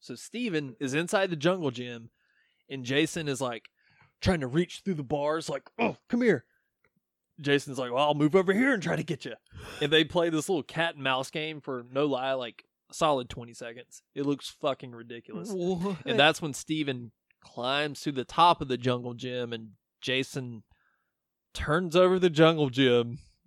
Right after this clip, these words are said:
Speaker 1: Great scene.
Speaker 2: It's a pink slip match.
Speaker 1: Yeah. <laughs> So Jason pulls Steven out of the jungle gym.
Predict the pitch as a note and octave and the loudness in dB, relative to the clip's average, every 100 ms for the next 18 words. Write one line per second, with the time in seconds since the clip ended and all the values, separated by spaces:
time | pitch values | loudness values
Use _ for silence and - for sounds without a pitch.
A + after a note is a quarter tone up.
0 | - C3 - - - - _ _ _ C3 | -20 -16 -16 -16 -12 -12 _ _ _ -2
1 | C3 E3+ E3 - C#3 B2 A#2 A2+ _ B2 | 4 4 4 -4 -4 -4 -10 -18 _ -4
2 | D3+ B2 A#2 A#2+ G2 G2 G2 - - _ | -2 -2 -4 -8 -6 -10 -12 -16 -20 _
3 | _ D3 D3 D3+ C#3+ - - - - - | _ -8 2 2 2 -2 -6 -14 -20 -20
4 | - - - A#3 - _ _ _ _ - | -20 -20 -4 -4 -4 _ _ _ _ -6
5 | D3 C3 D3+ F#3 - D3+ - F3+ E3+ - | -4 2 4 4 2 -4 -2 0 0 -2
6 | - E3 C#3+ B2+ - D3 G3 C#4 G3+ C#3+ | -4 -2 -2 -4 -4 2 4 6 4 0
7 | B2 B2 B2 A#2+ A#2 A#2 A2+ A#2 | 0 -2 -2 -6 -6 -8 -8 -12